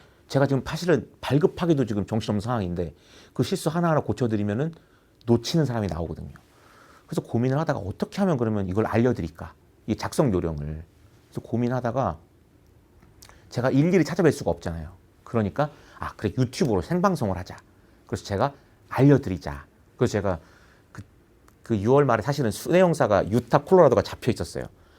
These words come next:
그 굉장히 힘든 상황이었어요. 유타도 유월 끝에서 둘째 주에 유타를 갔고 마지막 주에 콜로라도 가고 막 이런 상황인데 요 사이에 제가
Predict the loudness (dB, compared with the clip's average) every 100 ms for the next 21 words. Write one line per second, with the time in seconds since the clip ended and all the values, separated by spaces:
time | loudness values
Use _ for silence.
0 | _ -10 -2 0 4 4 2 0 2 2
1 | 2 0 -2 -4 -4 -8 -6 -6 -2 2
2 | 4 2 0 -18 -20 _ 4 8 8 8
3 | 2 4 2 2 -2 2 2 2 0 2
4 | 0 -2 -2 -2 -2 -2 -4 -4 -14 -12
5 | -6 -2 -2 -2 -4 0 0 0 -2 -2
6 | -6 -4 0 0 0 -2 -2 0 -2 -4
7 | -8 6 6 8 2 4 4 4 0